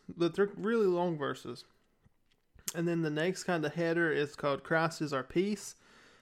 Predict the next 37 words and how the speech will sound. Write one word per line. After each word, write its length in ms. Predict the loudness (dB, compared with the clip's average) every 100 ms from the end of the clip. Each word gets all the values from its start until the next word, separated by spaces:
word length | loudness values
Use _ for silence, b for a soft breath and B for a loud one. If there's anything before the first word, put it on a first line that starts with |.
| b
And 180 | -2 0
then, 320 | 2 0 -2
you 120 | -2
know, 260 | -2 -2 -2
one, 260 | -2 -4
two, 300 | -6 -6 -6
three, 560 | -6 -6 -4 -4 -4 -8 B B B B
four, 300 | B 4 4
five, 640 | 4 2 4 4 4 0 -4 B
five 300 | 0 4 4
verses 400 | 4 2 0 -6
in 100 | -2
that 220 | 2 4 4
one 160 | 2
that 180 | 2 0
says, 260 | 0 -2 -2
"Christ 400 | 0 2 2 -2
is 140 | -4
our 140 | -6
cornerstone." 1080 | -6 -2 0 2 0 0 2 2 2 0 -2 B B B B B -6
And 180 | -4
then 400 | -2 0 -2 -4
one, 280 | -4 -4 -6
two, 260 | -6 -6 -6
three, 580 | -8 -10 -8 -10 -10 -12
four. 680 | -12 -10 -8 -10 -10 -12 -14 B B B B
And 140 | -6
then 100 | -4
it 100 | -4
says, 520 | -4 -2 -2 -4 -8
uh, 340 | -10 -8 -8 -8
mystery, 760 | -2 -2 -2 -2 -2 0 -4 -10 -10
ma-, 200 | -6 -4 -2
the 80 |
mystery 360 | -2 -2 -2 -4
made 260 | -2 -4 -2
known. 400 | 0 2 0